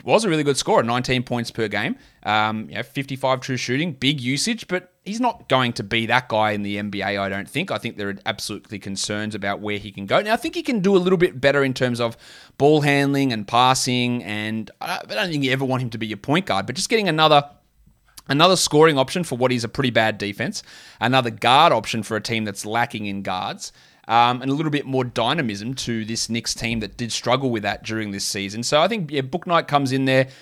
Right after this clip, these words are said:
local guy as well, which, you know, we know they love their local guy last year with Obi Toppin. How well did that, uh, how well did that work out for them?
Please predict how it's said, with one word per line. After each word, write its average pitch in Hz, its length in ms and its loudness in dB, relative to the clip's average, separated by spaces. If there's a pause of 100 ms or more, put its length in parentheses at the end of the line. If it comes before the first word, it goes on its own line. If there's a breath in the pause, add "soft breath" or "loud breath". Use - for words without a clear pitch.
(180 loud breath)
local 143 380 4
guy 127 260 8
as 117 180 2
well, 120 280 4
which, - 180 -6
you 98 60 -4
know, 98 80 -4
we 107 100 -4
know 107 100 0
they 110 80 2
love 110 180 0
their 110 120 -2
local 113 260 0
guy 107 200 2
last 120 280 0
year 120 80 -2
with 107 100 0
Obi 107 200 0
Toppin. 123 300 -4
How 117 100 2
well 113 220 2
did 107 140 -4
that, 110 200 0
uh, 101 320 0
how 131 160 4
well 135 140 6
did 123 80 -2
that 147 160 4
work 120 200 2
out 113 160 2
for 113 140 -2
them? 175 120 -4